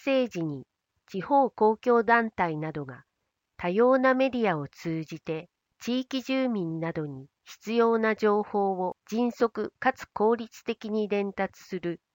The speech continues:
総務省が運用する災害情報共有システム。また、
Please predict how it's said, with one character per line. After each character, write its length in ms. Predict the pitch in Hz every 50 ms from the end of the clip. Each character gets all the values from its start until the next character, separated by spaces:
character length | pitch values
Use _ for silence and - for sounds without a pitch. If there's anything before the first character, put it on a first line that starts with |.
| _ _ _
総 280 | _ - - 240 247
務 180 | 247 254 262 277
省 280 | - - 233 202 185 170
が 180 | 147 139 135 143
運 280 | 156 165 165 170 170
用 260 | 165 165 165 165 165
す 200 | 160 - - -
る 220 | 156 156 156 147 - _ _ _
災 300 | _ - 190 196 220 233
害 280 | 233 233 233 233 233 233 220
情 220 | - 226 220 220 214
報 320 | - - 226 226 214 208
共 300 | - - 226 214 214 214
有 260 | 214 208 214 214 214
シ 240 | 208 - - 214 196
ス 160 | - - -
テ 120 | - 147 131
ム。 200 | 127 123 110 _ _ _ _ _ _ _ _ _ _ _ _ _ _ _ _ _ _ _ _ _ _ _ _ _ _ _ _ _ _ _ _ _ _ _ _ _ _ _ _ _ _ -
ま 160 | 170 165 165
た、 320 | _ - 175 170 - -